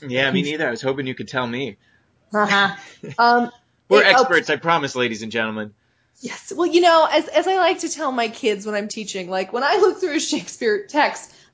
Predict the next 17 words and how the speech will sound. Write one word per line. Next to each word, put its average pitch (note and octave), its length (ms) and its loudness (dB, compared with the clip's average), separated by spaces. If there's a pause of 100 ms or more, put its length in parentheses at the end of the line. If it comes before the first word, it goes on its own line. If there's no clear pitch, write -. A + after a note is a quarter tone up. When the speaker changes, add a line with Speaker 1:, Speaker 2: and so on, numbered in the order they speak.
(120)
Speaker 2:
I C#4+ 120 0
have G#4 180 2
a A3 60 -4
dictionary G3 460 -2
next - 260 -8
to G3 60 -6
me. G#3 320 -2
It's G#3+ 140 -12
Speaker 1:
Yep. C#3+ 160 -2
Speaker 2:
totally F4+ 320 0 (100)
fine C#4 260 0
if A3 80 -6
you G#3 60 -6
don't G#3+ 160 -2
know G#3 100 0
every G3+ 260 0
word. F3+ 360 -2